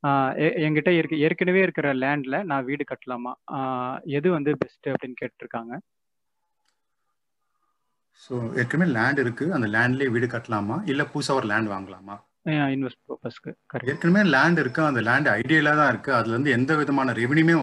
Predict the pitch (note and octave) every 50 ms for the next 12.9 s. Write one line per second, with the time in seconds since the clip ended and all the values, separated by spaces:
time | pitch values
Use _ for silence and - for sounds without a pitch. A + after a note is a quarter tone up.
0 | - A#2 A#2 C3 C#3+ D3 C3+ A2 A#2+ A#2 - - G#2+ G2 F#2+ G#2 C3 A3 - -
1 | _ _ _ _ _ _ _ _ _ _ _ - F3+ G3 G#3 A3 A#3 A3 F3 C3+
2 | B2 C#3 D#3+ E3 E3 D#3 - - B2 B2 A#2+ B2+ A#2 G#2+ G2 G2 G#2+ C3+ F3 -
3 | A#2+ G#2+ G#2 - - A2+ C3 E3+ E3+ - B2 - B2 D3+ G#3 - - _ _ _
4 | _ _ _ _ - B2+ C3 B2+ - F3 F#3 G3 F3+ - - A#2+ G#2 A#2 C3 D3
5 | - - E3+ E3+ C3+ A#2 A2 G#2 G2+ C#3+ F3 G#3 - B2 G#2+ G2+ G2 B2 B2+ C#3+
6 | C#3+ F3 E3+ E3+ - A#2+ - B2+ A#2+ - A#2 G#2 G2 - - A3+ C4 - _ _
7 | _ _ _ _ _ A#2+ B2 - C#3+ - - E3+ F3+ - B2+ C3+ C#3+ F#3+ A3+ A3+
8 | G#3+ - E3+ D3+ - A#2+ A2 - A#2 A#2 D3+ F3 F3 - - B2+ B2+ D#3 G#3+ B3+
9 | - - _ - B2 D3+ F#3+ G3 G#3 E3 D3+ D3+ F#3 F3 C#3+ C#3 C3+ D#3+ F#3+ F#3
10 | E3 C3 C3 - F#3 F3 - D3 D#3 D3 C3+ A#2 A#2 A2+ - A#2+ A2 - G2+ G2
11 | F#2 F#2 G2 G2 G2 - _ - E3 D#3+ D#3+ E3+ D3+ A#2+ - - C3 B2+ C3+ A#2+
12 | A2+ - A2+ G#2+ C3 D3 - - _ _ G#2+ G#2+ A2+ - G2+ F#2+ F#2+ F#2+